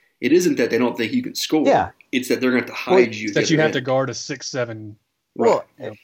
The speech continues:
Speaker 2: it's that
Speaker 3: shooting
Speaker 2: you,
Speaker 3: guard.
Speaker 2: you also can't. Uh, <laughs> Sharif can't weigh at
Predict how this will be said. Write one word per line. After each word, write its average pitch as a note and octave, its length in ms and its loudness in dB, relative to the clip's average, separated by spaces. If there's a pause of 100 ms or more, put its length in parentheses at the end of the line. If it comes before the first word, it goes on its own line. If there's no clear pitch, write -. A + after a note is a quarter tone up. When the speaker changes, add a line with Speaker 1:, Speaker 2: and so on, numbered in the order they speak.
Speaker 2:
it's D#3 180 -6
that D3 320 2
Speaker 3:
shooting C#3 200 -6
Speaker 2:
you, - 60 -10
Speaker 3:
guard. A2 280 -8 (140)
Speaker 2:
you D3+ 180 0
also D3+ 380 2
can't. C#3 480 -6 (320)
Uh, A2+ 420 -4 (240)
<laughs> C#3 60 -8 (880)
Sharif D3+ 460 2
can't - 280 -2
weigh B2+ 380 4
at A#2 180 0